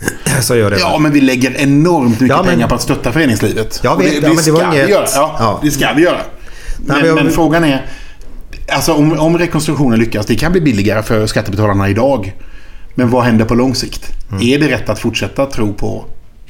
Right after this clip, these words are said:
Speaker 2: på Kviding som förening? Jag tycker inte det. Jag tycker de har fått sina chanser.
Speaker 1: Mm. Men har du kollat, vet du om,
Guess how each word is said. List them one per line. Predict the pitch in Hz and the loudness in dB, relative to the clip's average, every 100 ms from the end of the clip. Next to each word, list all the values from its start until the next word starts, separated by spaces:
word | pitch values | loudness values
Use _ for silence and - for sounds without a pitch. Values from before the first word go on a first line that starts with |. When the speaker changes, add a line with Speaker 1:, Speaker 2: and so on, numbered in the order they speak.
| - - - | -20 -18 -6
Speaker 2:
på | - | -4
Kviding | 107 123 104 98 | -2 0 0 0
som | 104 | -2
förening? | 95 104 - 127 123 - - - | -2 -4 -2 -4 -4 -10 -14 -12
Jag | - 135 | -4 -2
tycker | - - | 0 2
inte | 127 127 | 2 2
det. | 113 | 0
Jag | 123 | 0
tycker | - | 0
de | 131 | 0
har | 120 | 0
fått | 117 | -2
sina | - 120 | -2 -2
chanser. | 107 110 - - - - - - 107 | -2 -2 -2 -2 -8 -16 -16 -14 -10
Speaker 1:
Mm. | 95 - - | -8 -8 -6
Men | - 139 147 151 | -2 -2 -2 -4
har | 135 135 | 0 0
du | |
kollat, | 131 143 123 110 135 | 2 0 0 -2 -2
vet | 123 113 | -2 0
du | |
om, | 123 110 | 0 2